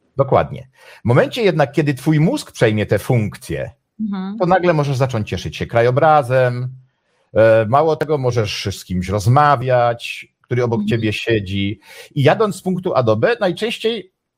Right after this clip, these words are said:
Speaker 1: nie widzisz tego, co się po drodze wydarzyło i dziwisz się, „O, jak to, jak to się stało, że ja tu jestem w ogóle”, tak?
Speaker 2: Mhm.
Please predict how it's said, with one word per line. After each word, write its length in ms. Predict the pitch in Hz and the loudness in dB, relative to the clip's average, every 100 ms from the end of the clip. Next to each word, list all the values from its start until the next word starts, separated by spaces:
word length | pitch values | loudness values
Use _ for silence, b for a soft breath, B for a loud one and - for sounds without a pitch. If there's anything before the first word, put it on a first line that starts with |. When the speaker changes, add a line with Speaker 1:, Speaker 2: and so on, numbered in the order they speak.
| _ _ _ _ _ - _ | _ _ _ _ _ -20 _
Speaker 1:
nie 220 | 113 127 | 0 2
widzisz 400 | 123 139 - 73 | 4 0 -4 -12
tego, 220 | - - 76 | -10 -10 -10
co 120 | - | -10
się 120 | - | -12
po 120 | - | -10
drodze 260 | 69 69 73 | -10 -8 -6
wydarzyło 420 | 78 69 170 208 | -4 -4 0 0
i 80 | 131 | 0
dziwisz 260 | 160 180 | 0 -2
się, 140 | - - | -2 0
„O, 120 | 214 | 2
jak 160 | 143 - | 0 -4
to, 180 | - | -12
jak 160 | 214 233 | -10 -10
to 80 | 233 | -10
się 140 | - | -8
stało, 320 | 123 147 151 | -2 2 2
że 80 | 123 | 2
ja 80 | 117 | 0
tu 120 | - | 0
jestem 440 | 101 90 - 60 64 | -2 -2 -4 -12 -10
w 40 | |
ogóle”, 360 | 60 55 58 - | -14 -14 -16 -6
tak? 100 | - | -4
Speaker 2:
Mhm. 220 | 196 - | -4 -6